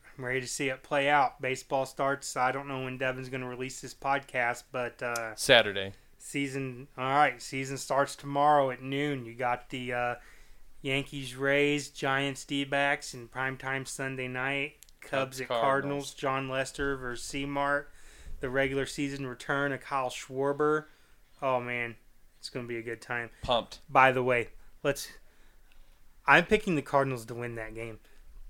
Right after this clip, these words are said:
Speaker 1: just to get Saint Louis's hopes up that they're gonna be, <laughs> just so they can have, just so they can be first in the division some this year.
Speaker 2: I,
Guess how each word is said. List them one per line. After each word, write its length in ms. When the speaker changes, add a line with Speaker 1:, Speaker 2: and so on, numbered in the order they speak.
Speaker 1:
just 300
to 60
get 220
Saint 320
Louis's 420
hopes 400
up 260
that 180
they're 140
gonna 140
be, 120
<laughs> 220
just 180
so 100
they 160
can 140
have, 300
just 200
so 80
they 140
can 120
be 100
first 380
in 80
the 80
division 480
some 300
this 240
year. 220
Speaker 2:
I, 220